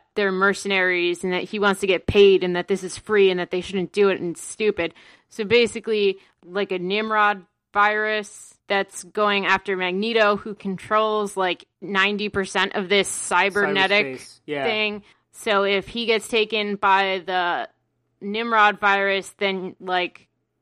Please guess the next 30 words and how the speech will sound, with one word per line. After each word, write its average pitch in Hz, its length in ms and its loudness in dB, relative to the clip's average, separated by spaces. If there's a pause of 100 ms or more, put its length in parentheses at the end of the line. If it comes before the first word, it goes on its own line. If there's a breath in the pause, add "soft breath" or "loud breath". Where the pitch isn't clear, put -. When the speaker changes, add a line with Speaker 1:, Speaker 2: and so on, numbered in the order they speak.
Speaker 1:
basically 208 580 2
this 190 160 -6
whole 208 180 -4
cyberspace 196 760 0
is 175 80 -14
gonna 170 220 -8
crash. 240 640 2 (240 soft breath)
And 214 140 -6
there 202 300 2
are 190 60 0
people 208 580 -4
called 185 380 -4 (120)
X's 220 800 0 (360 soft breath)
who 220 160 -4
are 196 100 2
basically, 190 560 -4
like, 180 240 -4
mutants, 214 680 -2 (280)
and 202 120 -2
they 208 200 2
have, 185 240 0
like, 185 220 -4
superpowers 208 1000 0
in 208 220 -4
the 208 60 -2
cyberspace 208 1000 -2 (260)
where 208 220 -2
they 202 120 2
can, 196 200 -4
like, 175 320 -4